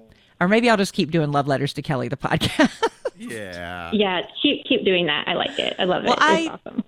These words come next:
Speaker 1: I appreciate you writing in so much. That made my day. I was a little nervous when Robert told me we were calling you, but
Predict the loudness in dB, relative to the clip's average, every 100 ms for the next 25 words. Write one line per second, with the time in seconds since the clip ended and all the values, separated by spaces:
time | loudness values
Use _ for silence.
0 | -8 -6 0 0 -2 0 2 4 4 2
1 | 4 6 6 4 4 2 4 4 4 4
2 | 2 2 2 2 4 6 6 4 0 2
3 | 2 2 0 2 4 4 2 -4 -6 2
4 | 2 2 2 4 6 6 6 4 6 6
5 | 4 2 0 2 2 0 0 2 2 2
6 | -4 -4 -2 -4